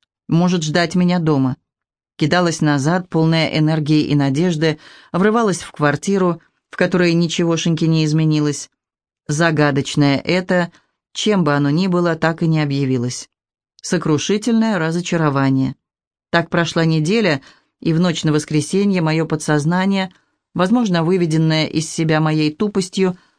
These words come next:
наконец продиктовало ответ по буквам. Я легла спать пьяной и увидела во сне, будто поднимаюсь на эскалаторе со станции Бейкер-стрит. Эскалатор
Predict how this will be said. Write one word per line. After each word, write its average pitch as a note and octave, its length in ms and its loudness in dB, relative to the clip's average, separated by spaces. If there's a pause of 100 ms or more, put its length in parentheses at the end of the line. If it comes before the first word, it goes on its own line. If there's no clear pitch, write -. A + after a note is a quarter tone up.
(140)
наконец F#3+ 480 0
продиктовало E3 680 0
ответ D#3+ 340 -4
по D3+ 120 0
буквам. B2+ 540 -4 (1120)
Я F#3+ 160 2
легла F#3+ 340 0
спать D#3 380 -2
пьяной G3+ 500 0 (480)
и F#3+ 60 0
увидела G#3+ 420 0
во F#3+ 160 2
сне, E3+ 420 -2 (200)
будто D#3+ 320 -2
поднимаюсь E3+ 580 -2
на E3+ 80 0
эскалаторе F3 580 0
со D#3+ 160 -2
станции E3+ 520 0
Бейкер-стрит. D3+ 920 -2 (600)
Эскалатор E3+ 720 0